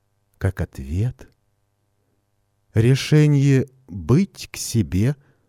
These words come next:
построже подскажет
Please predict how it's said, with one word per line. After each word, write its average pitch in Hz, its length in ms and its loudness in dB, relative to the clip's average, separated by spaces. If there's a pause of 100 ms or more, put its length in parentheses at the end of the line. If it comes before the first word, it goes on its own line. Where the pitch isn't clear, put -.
(140)
построже 107 960 -4 (2000)
подскажет 120 800 -2